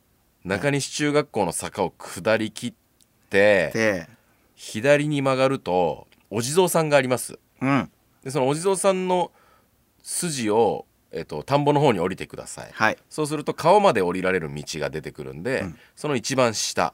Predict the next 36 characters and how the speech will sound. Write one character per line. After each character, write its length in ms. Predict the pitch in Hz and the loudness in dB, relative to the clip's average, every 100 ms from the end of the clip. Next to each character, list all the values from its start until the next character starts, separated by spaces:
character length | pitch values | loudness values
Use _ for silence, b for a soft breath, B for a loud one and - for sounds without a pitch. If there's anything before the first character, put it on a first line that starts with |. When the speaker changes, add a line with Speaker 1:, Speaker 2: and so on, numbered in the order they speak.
| _ | _
Speaker 2:
は 180 | - 90 | -6 -6
い。 100 | - _ _ _ _ _ _ _ _ _ _ _ | -8 _ _ _ _ _ _ _ _ _ _ _
Speaker 1:
の、 260 | 123 135 - | -2 -2 -2
ま 140 | 101 | -6
あ、 20 | 80 | -6
車 280 | 95 92 | -4 -4
一、 220 | 90 - 95 | -4 -6 -6
二 80 | |
台 160 | 92 92 | -2 -2
止 100 | 92 | -2
め 60 | 90 | -2
ら 80 | |
れ 80 | 90 | -2
る 60 | 85 | -2
ス 60 | |
ペ 80 | - | -6
ー 40 | 87 | -6
ス 100 | 90 | -4
ぐ 60 | |
ら 80 | 80 | -6
い 20 | |
あ 40 | 62 | -6
る 60 | |
ん 20 | 57 | -12
で 40 | |
す 100 | - | -12
よ 60 | 82 | -4
ね。 100 | 120 | -4
Speaker 2:
は 80 | |
い。 120 | 90 - _ | -4 -12 _
Speaker 1:
あ 80 | 120 | -8
そ 120 | 143 | -6
こ 140 | 156 175 | -6 -2
で 160 | 202 | 0
ず 280 | 92 76 | -2 -8
っ 40 | 95 | -10